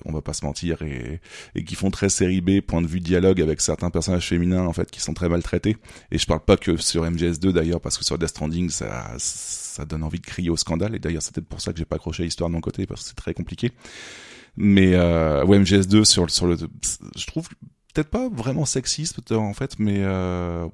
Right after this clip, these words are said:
quoique un petit peu quand même. Et je pense que c'est quelque chose qui, à l'époque, nous choquait pas, tu vois,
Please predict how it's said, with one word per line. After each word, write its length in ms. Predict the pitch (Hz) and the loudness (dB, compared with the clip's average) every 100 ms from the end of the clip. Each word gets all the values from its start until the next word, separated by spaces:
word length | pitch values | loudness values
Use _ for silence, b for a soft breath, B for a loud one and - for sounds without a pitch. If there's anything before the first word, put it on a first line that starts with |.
| - | -8
quoique 220 | 170 - | -8 -4
un 80 | 95 | -4
petit 140 | - | -6
peu 160 | - 92 | -6 -4
quand 120 | 82 | -2
même. 180 | 80 - | -4 -6
Et 300 | 85 60 62 B B B | -6 -6 -8 B B B
je 80 | - | -4
pense 120 | 156 | -4
que 80 | 131 | -2
c'est 100 | 117 | 0
quelque 100 | 107 | 2
chose 200 | 165 - | 2 2
qui, 100 | 110 | 4
à 40 | |
l'époque, 300 | 95 - 131 | 4 4 0
nous 120 | 120 | 2
choquait 260 | 104 - 104 | 0 0 -2
pas, 160 | - 127 | 0 -2
tu 160 | - | 0
vois, 200 | 90 120 | 0 0